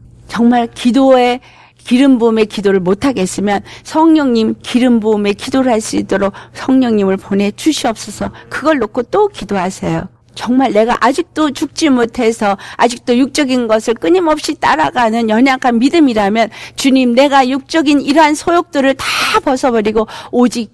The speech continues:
예수 그리스도의 영으로 인도받는 자가 되게 하여 주시옵소서." 기도하십시오.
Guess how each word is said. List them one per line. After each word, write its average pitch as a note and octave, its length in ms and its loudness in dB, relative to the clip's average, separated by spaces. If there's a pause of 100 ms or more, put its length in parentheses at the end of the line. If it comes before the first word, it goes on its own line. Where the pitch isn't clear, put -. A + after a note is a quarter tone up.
예수 A#3 260 0
그리스도의 C4+ 520 0
영으로 A3 260 0
인도받는 B3 600 0
자가 G3 260 -2
되게 F#3+ 240 -4
하여 F3+ 280 0
주시옵소서." G#3+ 760 -4 (200)
기도하십시오. F#3 840 -4